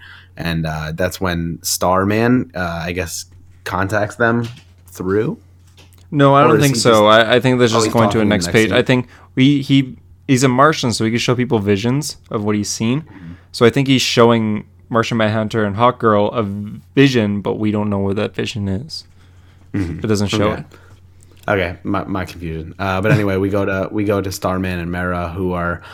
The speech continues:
Speaker 1: looking at a giant Mister Mix, uh, like, breaking out of the Hall of Justice.
Speaker 2: He
Speaker 1: He's,
Speaker 2: has a
Speaker 1: like,
Speaker 2: name.
Speaker 1: hundred feet tall. Yeah, m-, I'll call him Mixie. Uh, <laughs>
Speaker 2: Okay.
Speaker 1: Then we see Lex Luthor and Brainiac,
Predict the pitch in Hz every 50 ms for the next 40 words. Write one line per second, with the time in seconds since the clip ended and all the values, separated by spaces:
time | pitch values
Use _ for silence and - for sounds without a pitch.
0 | - - - 104 104 90 95 101 98 92 92 85 - - 95 92 90 82 98 95
1 | 101 113 101 90 - - 87 - - 90 87 87 87 90 - - - - - -
2 | - 90 92 87 85 85 90 95 113 - - - - - 82 82 80 - - -
3 | _ - - _ _ _ - - 98 92 - 104 98 92 92 90 87 92 95 92
4 | 87 87 98 95 92 - 90 87 - - 170 196 269 - 240 208 156 123 110 101
5 | 98 113 151 165 - - - - - - - - - - _ - - - 104 98
6 | 90 87 101 92 87 - 95 92 90 87 92 95 92 87 85 87 101 98 78 98
7 | 104 107 - - 104 95 92 92 90 87 - - 90 - - _ - - - -
8 | - - - - - 104 92 90 90 98 98 - - - - 107 95 - 156 143
9 | - - - - - - - - - - - - - - 135 127 - - 113 117
10 | 123 120 113 113 110 110 101 - 117 117 113 110 101 - 127 120 110 - - 127
11 | 123 117 - 117 110 107 101 - 82 104 107 104 104 104 101 98 98 98 95 101
12 | 110 127 131 127 127 123 123 117 120 120 - - - -